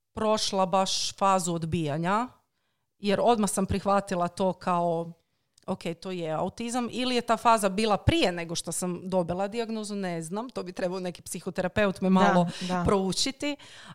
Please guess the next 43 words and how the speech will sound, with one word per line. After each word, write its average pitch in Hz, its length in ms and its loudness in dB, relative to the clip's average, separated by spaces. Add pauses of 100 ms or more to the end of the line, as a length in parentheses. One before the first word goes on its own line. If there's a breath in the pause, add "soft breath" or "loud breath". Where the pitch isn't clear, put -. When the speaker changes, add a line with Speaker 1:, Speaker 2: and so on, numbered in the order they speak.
(100)
Speaker 1:
ali 214 920 2 (300)
da, 220 360 4
ne 240 180 0
znam, 185 220 -4
što 302 220 -2
sam 294 180 -2
više 285 260 2
učila, 254 340 0
to 240 120 -4
sam 226 140 -4
više 208 240 -2
prihvaćala 135 640 -4
autizam. 151 640 -6 (500)
Speaker 2:
Ali 190 180 -2
svakako 214 420 0
je 220 100 6
dobro 208 420 4
to 190 220 -4
što 208 160 -4
si 185 140 -4
krenula 196 320 0
na 196 100 -2
psihoterapiju, 190 760 -2
jer 147 160 -8
si 175 40 -4
Speaker 1:
Da. 175 140 2
Speaker 2:
zapravo 190 260 0
osvijestila 190 480 0
da 170 180 0
ako 165 180 -4
ti 185 180 -2
nisi 175 320 -4
ok, 147 180 -12
nećeš 175 520 -2
moći 175 180 -4
pomoći 160 300 -6
svom 160 180 -6
djetetu. 147 520 -10
Speaker 1:
Da, 170 220 -6
tako 175 380 -4
je. 160 120 -4
Mislim, 196 320 -2
e, 185 380 0